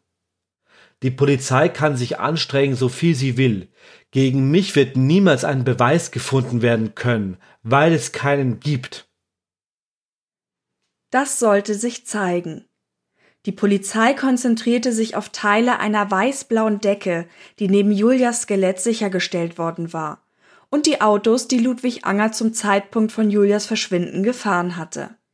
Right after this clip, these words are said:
Speaker 2: Eines von ihnen war ein silberner Mazda. In den Verhören hatte er zunächst angegeben, dass er im Sommer zweitausendsechs gar kein Auto besaß. Die Wagen wären längst verschrottet worden.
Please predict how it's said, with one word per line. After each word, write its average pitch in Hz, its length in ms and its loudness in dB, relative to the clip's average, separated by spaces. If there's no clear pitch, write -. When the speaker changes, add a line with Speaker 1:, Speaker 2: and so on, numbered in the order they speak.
Speaker 2:
Eines 294 380 2
von 262 220 -2
ihnen 233 420 2
war 208 120 0
ein 196 180 -2
silberner 208 560 0
Mazda. 190 640 -6
In 220 140 4
den 226 120 4
Verhören 226 640 0
hatte 247 180 -2
er 226 120 -2
zunächst 226 640 -2
angegeben, 185 760 -2
dass 226 200 -2
er 254 160 -2
im 233 100 0
Sommer 220 400 2
zweitausendsechs 220 1080 -2
gar 202 160 0
kein 226 280 -2
Auto 175 260 -2
besaß. 202 760 -2
Die 190 140 0
Wagen 247 400 4
wären 214 220 2
längst 208 400 0
verschrottet 208 600 -4
worden. 160 400 -8